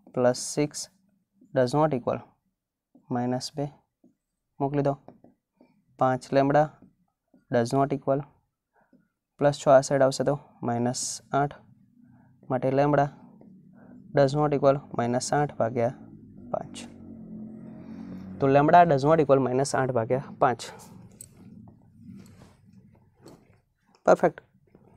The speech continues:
પરફેક્ટ. છતાંય સરવાળો બાદબાકી તમારે ચેકઆઉટ હંમેશા કરી દેવાના, because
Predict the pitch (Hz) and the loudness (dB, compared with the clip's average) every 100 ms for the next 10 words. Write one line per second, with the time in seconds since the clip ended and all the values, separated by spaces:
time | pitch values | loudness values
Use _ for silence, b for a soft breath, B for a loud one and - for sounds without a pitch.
0 | _ _ _ - _ 127 123 - - 147 | _ _ _ -20 _ -4 -4 -6 -16 -16
1 | - _ _ _ _ _ _ _ 214 196 | -18 _ _ _ _ _ _ _ 8 10
2 | 165 - 147 151 147 139 135 139 135 135 | 8 6 8 8 8 4 2 2 4 4
3 | 139 127 131 135 123 123 139 131 123 123 | 4 4 4 2 0 -2 -2 -4 -4 -2
4 | 113 110 - _ _ _ _ - 160 185 | -2 -2 -6 _ _ _ _ 0 4 4
5 | 185 | 4